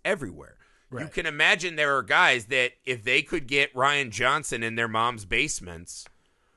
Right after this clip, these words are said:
Speaker 1: would torture him into saying that he hates the movie he made.
Speaker 2: Right.
Speaker 1: Right? Which is the dumbest thing I still see people argue about online all the time, is that he hates Star Wars and he wanted to ruin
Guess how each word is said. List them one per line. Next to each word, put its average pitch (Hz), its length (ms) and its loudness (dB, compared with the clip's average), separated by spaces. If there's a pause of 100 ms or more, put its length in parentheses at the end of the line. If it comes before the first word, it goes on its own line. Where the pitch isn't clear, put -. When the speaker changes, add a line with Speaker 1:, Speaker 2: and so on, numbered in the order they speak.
(120)
Speaker 1:
would 147 280 0
torture 175 560 6
him 139 240 0
into 139 240 0
saying 139 400 2
that 127 100 -2
he 131 220 -6
hates 139 300 -4
the 123 120 -8
movie 117 320 -6
he 92 140 -14
made. 78 360 -18 (140)
Speaker 2:
Right. 104 220 -8 (260)
Speaker 1:
Right? 151 240 4
Which 165 180 -6
is 170 120 -2
the 147 140 -8
dumbest 147 440 0
thing 170 200 -6
I 143 100 2
still 147 320 -4
see - 180 -6
people 147 300 -4
argue 127 320 -2
about 117 320 2
online 110 440 0
all 120 400 0
the 139 120 -8
time, 101 460 0 (440)
is 135 160 -4
that 123 160 2
he 135 260 -4
hates 139 280 -2
Star 127 320 2
Wars 120 360 0
and 101 120 -6
he 117 160 -10
wanted 131 360 -2
to 139 80 -2
ruin 123 600 0